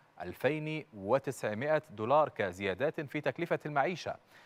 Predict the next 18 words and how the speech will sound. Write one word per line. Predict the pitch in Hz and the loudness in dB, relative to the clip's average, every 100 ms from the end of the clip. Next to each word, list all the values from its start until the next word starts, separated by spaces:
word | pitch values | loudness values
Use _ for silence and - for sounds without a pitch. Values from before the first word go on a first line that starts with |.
| - _ - | -20 _ -8
بسبب | 92 127 131 120 | -4 0 0 -2
معدلات | 110 92 90 95 127 - | 2 2 4 2 0 -2
التضخم | 107 98 123 123 | -4 0 0 -2
القياسية | 98 - 92 - 180 185 | -6 -2 -2 -2 0 0
التي | 160 - 147 | 0 -2 -2
تضرب | 127 123 107 | -4 -2 -6
البلاد، | 90 101 139 120 - - - _ | -2 2 4 2 -8 -20 -20 _
خاصة | - 220 - - 185 180 | 2 2 2 2 2 0
مع | 107 123 127 | 2 6 6
التوقعات | - 107 - 95 107 156 - 98 | 6 2 2 6 6 6 0 -4
بأن | 104 120 | -2 -2
تزداد | 110 92 117 135 113 | -2 -2 0 0 0
تكلفة | 107 - 147 139 117 | -4 -4 -6 -4 -4
الطاقة | - 139 - 120 | 0 0 2 0
في | 104 | 0
البلاد | 90 123 143 135 - - - - | -2 2 2 2 -12 -20 -20 -6
بنحو | 98 131 - 131 131 - | 2 2 2 -2 -2 -4
خمسة | - 143 - | -4 -4 -2